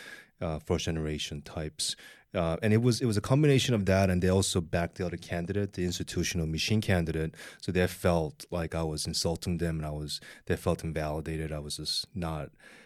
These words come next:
caring and not being a good team player and just following what they wanted to do. Um, so it was a combination of all those things, uh, and it was very, um, disappointing and, and somewhat stressful at times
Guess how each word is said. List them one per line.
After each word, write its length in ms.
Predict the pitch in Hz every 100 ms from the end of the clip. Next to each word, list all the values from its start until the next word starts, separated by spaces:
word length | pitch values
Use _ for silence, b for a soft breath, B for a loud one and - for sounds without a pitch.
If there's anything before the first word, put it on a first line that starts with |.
| B B _ -
caring 540 | - 104 95 95 87 87
and 100 | 98
not 160 | 92 92
being 140 | 95
a 40 |
good 240 | 82 90 87
team 460 | - - 85 82 78
player 600 | - 78 78 80 80 80
and 200 | 98 78
just 320 | 76 73 - -
following 560 | 80 80 78 76 73 - B B B
what 240 | 90 78 - -
they 120 | 85
wanted 400 | 78 78 76 73
to 160 | -
do. 380 | 80 76 87 117 -
Um, 400 | 85 82 78 76 B B B
so 240 | - 120
it 40 |
was 120 | 120 127
a 60 |
combination 440 | - 156 170 143 135
of 80 |
all 200 | 110 110
those 220 | 110 95 -
things, 580 | - 87 82 80 - - - -
uh, 260 | 87 78 -
and 120 | 98
it 40 |
was 180 | 98 90
very, 480 | - 98 98 90 87 -
um, 280 | 82 76 - - _ _ _ _ _ _ _
disappointing 640 | 104 - 87 95 90 87
and, 100 | 139 190
and 140 | 151
somewhat 300 | 147 156 147
stressful 500 | - 123 110 - 117
at 100 | 98
times 500 | - 90 90 113 -